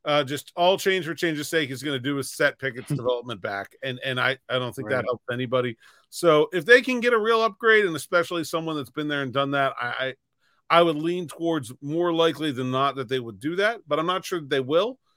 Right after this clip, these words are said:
Speaker 1: And I certainly think it's possible that Canada's back in twenty twenty-three now.
Speaker 2: Yeah, I didn't think it was possible at all weeks ago, but now I definitely think it's in play. And also, if they're gonna have a conversation with Kenny Pickett at the end of the season and, and ask him, "Hey,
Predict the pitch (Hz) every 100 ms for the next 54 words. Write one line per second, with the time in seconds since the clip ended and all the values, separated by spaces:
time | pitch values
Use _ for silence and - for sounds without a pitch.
0 | _ _ - 151 147 143 143 147 - -
1 | - 262 254 175 165 135 120 - 131 131
2 | 120 113 110 - 117 107 98 117 110 107
3 | 98 110 101 104 95 98 95 87 _ _
4 | _ _ - 170 160 147 165 190 190 180
5 | 147 143 151 143 135 123 131 143 123 117
6 | 117 123 - 123 131 135 131 147 135 180
7 | 170 120 113 107 - 123 117 120 147 185
8 | 143 196 226 143 143 143 143 160 151 143
9 | 156 143 151 147 139 151 147 139 123 147
10 | 131 160 196 208 127 123 113 - 131 117
11 | 123 120 120 123 123 131 135 - 185 147
12 | 160 127